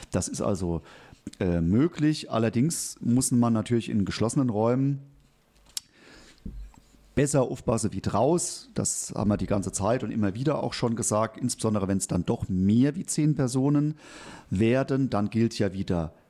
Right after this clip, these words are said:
das Abstandsgebot und dann darf man keine Wettkampfsituationen, ähm, äh, dann mache und, äh, muss halt, äh, aufpassen, bisschen besser aufpassen und dann gilt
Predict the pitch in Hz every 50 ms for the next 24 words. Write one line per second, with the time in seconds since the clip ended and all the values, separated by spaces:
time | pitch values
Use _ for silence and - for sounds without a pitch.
0 | _ _ _ _ _ - - - - - - - - - 147 139 139 139 - 139
1 | - 131 127 127 139 139 139 - 110 101 82 - 85 85 - - - - 98 82
2 | - - 98 104 127 143 143 135 131 131 - _ - - 117 127 - - - -
3 | 120 120 120 - - - 113 - 113 113 113 - - 113 110 107 110 110 110 110
4 | - - - - - - - - - - 110 101 101 104 104 104 101 101 101 104
5 | - - - 110 101 101 101 101 101 98 98 95 98 101 101 107 107 104 104 95
6 | - - - - - 101 92 85 - - - 95 90 92 92 87 87 - 87 -
7 | 95 101 - - - 87 87 - - - - - - - - 90 92 - - -
8 | - 135 - - 135 120 117 117 123 117 107 - - - - - 107 107 110 -
9 | - - - 107 98 - 98 85 82 92 85 - - 101 92 - -